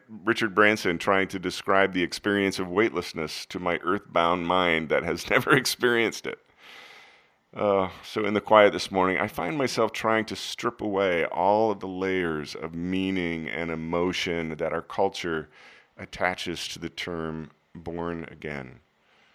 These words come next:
Like U two trying to steal Helter Skelter back from what Charles Manson made out of it, I want to get back to a simple word picture Jesus gave to a spiritually blind religious man.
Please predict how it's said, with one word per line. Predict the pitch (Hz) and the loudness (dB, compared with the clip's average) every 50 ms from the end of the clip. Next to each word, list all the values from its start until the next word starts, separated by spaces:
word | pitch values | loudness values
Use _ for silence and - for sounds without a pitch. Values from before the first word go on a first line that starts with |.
| _ _ _ _ _ _ _ _ _ _ _ _ _ - | _ _ _ _ _ _ _ _ _ _ _ _ _ -4
Like | 90 92 90 - - | -4 -4 -2 -4 -4
U | 98 104 101 | -4 -4 -4
two | - - 107 101 | -2 -4 -4 -4
trying | 95 - 98 92 92 92 85 | -4 -2 0 0 0 0 -2
to | 85 | -4
steal | - - - - 101 101 95 92 | -8 -8 -6 -2 0 0 2 0
Helter | 87 - 92 92 90 - 90 82 | 0 0 0 -2 -2 -2 -6 -8
Skelter | - - - 92 87 85 - 85 | -8 -6 -4 -4 -4 -4 -4 -6
back | 80 76 85 85 85 - | -4 -2 -2 -2 -2 -4
from | - - 87 85 | -8 -10 -6 -6
what | 82 76 | -6 -6
Charles | - - 87 85 85 82 78 76 | -6 -4 -4 -2 -2 -2 -4 -4
Manson | 82 82 82 85 82 - 82 80 80 | -4 -4 -2 -4 -4 -6 -8 -6 -4
made | 80 80 85 80 | -4 -2 -2 -2
out | 78 76 73 73 | -4 -4 -4 -4
of | 73 | -6
it, | 73 73 - - _ - - - - - - - _ _ _ _ _ | -6 -8 -8 -10 _ -20 -20 -20 -20 -20 -20 -20 _ _ _ _ _
I | - | -14
want | 95 107 107 | -10 -10 -8
to | 101 | -6
get | 98 95 87 | -4 -4 -2
back | 87 92 90 87 85 - | 0 0 0 0 -2 -4
to | - 90 85 | -6 -6 -4
a | 80 | -4
simple | 78 - - - 92 - - 85 78 | -6 -8 -8 -10 -10 -8 -8 -8 -8
word | 73 76 78 80 76 - | -6 -8 -8 -8 -8 -10
picture | 73 71 - - - 69 65 64 62 - _ _ _ _ _ _ | -14 -14 -12 -14 -14 -14 -16 -16 -18 -20 _ _ _ _ _ _
Jesus | - - 85 85 82 78 80 76 - | -12 -8 -6 -6 -6 -6 -10 -12 -10
gave | - 82 78 76 76 76 73 - | -8 -4 -4 -2 -4 -4 -6 -10
to | - - 78 71 | -12 -10 -10 -10
a | 71 | -10
spiritually | 69 - - - - _ 92 92 90 90 85 - - 85 82 78 | -10 -10 -10 -12 -10 _ -6 -4 -4 -4 -6 -8 -8 -8 -8 -10
blind | 76 76 73 71 71 71 71 71 71 69 65 - - - _ _ _ _ _ _ _ _ _ _ _ _ | -8 -8 -8 -8 -6 -6 -6 -8 -8 -10 -12 -16 -20 -20 _ _ _ _ _ _ _ _ _ _ _ _
religious | - 80 71 71 76 76 69 - 60 58 - - | -12 -12 -8 -8 -8 -8 -8 -10 -14 -16 -14 -12
man. | 62 62 58 57 55 53 | -12 -12 -12 -12 -16 -20